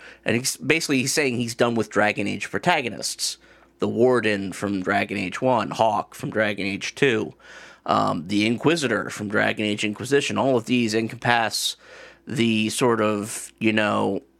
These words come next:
chosen by the gods, chosen by fate,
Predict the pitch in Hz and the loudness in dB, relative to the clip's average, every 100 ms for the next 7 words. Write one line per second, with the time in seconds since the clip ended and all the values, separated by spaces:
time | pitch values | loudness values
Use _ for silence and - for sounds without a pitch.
0 | _ - - 127 123 127 117 110 113 113 | _ 0 2 2 2 0 0 2 2 4
1 | 113 110 110 104 104 107 107 107 104 - | 2 0 -2 -2 0 2 2 0 -4 -2
2 | 107 113 107 107 104 101 107 104 101 - | 0 2 0 0 0 0 -2 -2 -2 -8